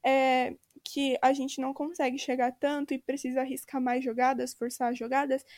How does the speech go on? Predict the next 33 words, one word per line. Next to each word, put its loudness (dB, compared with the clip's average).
a 6
gente -2
tem -2
a-, -4
as 2
duas, -2
por -2
exemplo, -2
que -6
finalizam -2
tão -2
bem 0
de -8
fora 2
da 4
área 4
e 2
ocasionou -2
até -2
um -2
gol 2
no 0
último 0
jogo. 2
E 0
hoje, 6
uma -2
batida 0
de -8
falta -4
dela, 2
é, 2
conseguiu 0